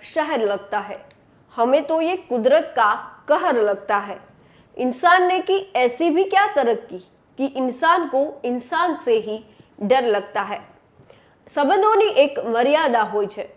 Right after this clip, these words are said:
પણ જ્યારે સંબંધો લક્ષ્મણ રેખા ઓળંગે છે, ત્યારે લોકોનો ભરોસો આ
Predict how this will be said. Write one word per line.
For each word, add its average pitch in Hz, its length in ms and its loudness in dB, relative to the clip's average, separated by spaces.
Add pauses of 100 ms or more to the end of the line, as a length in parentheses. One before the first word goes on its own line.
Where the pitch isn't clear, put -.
(320)
પણ 233 160 -2
જ્યારે 247 360 4
સંબંધો 294 420 0
લક્ષ્મણ 269 640 0
રેખા 269 560 0
ઓળંગે 269 440 0
છે, 311 180 -6 (360)
ત્યારે 214 260 0
લોકોનો 269 540 -2
ભરોસો 359 480 -4
આ 359 140 6